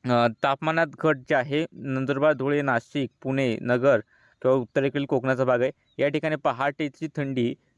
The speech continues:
किंवा साताऱ्यापर्यंत दोन ते तीन दिवस जाणवेल, पुन्हा थोडीशी कमी होईल आणि पुन्हा एकदा आठवड्याच्या आ-, शेवटी शेवटी या ठिकाणी थंडीत वाढ होईल.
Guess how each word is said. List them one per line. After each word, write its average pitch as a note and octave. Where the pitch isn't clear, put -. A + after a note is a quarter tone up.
किंवा C3+
साताऱ्यापर्यंत B2+
दोन C3+
ते C#3
तीन B2+
दिवस B2+
जाणवेल, A#2+
पुन्हा D3+
थोडीशी D#3
कमी D3+
होईल E3+
आणि C3+
पुन्हा D3
एकदा B2+
आठवड्याच्या B2
आ-, -
शेवटी A#2+
शेवटी C3
या C3
ठिकाणी C3+
थंडीत C3
वाढ A#2+
होईल. C3+